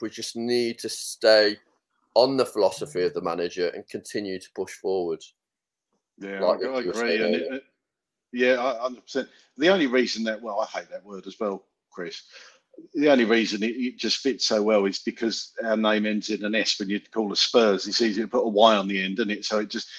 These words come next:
Speaker 2: any other team, you know, you put a Y on the end, it just doesn't sound right. So, so I wouldn't read too much into that. But the thing for me, we,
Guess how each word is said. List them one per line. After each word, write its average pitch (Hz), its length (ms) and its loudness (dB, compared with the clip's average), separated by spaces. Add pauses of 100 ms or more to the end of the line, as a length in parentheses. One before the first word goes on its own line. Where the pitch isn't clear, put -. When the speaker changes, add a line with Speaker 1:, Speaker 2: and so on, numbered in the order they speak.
(140)
Speaker 2:
any 135 200 10
other 131 200 10
team, 113 420 4 (460)
you 127 100 2
know, 123 80 6
you 127 160 6
put 139 160 6
a 139 40 4
Y 127 260 12
on 110 100 4
the 113 120 0
end, 120 120 -2
it 131 100 -4
just 123 220 -6
doesn't 117 300 6
sound 123 320 4
right. 107 320 4
So, 127 320 6
so 123 320 4
I 127 40 4
wouldn't 117 220 -2
read 104 220 0
too 113 140 -4
much 104 260 -4
into 101 240 -10
that. 98 280 -6
But 113 180 2 (380)
the 123 60 -4
thing 156 260 8
for - 180 -6
me, 104 360 -2 (880)
we, 277 380 0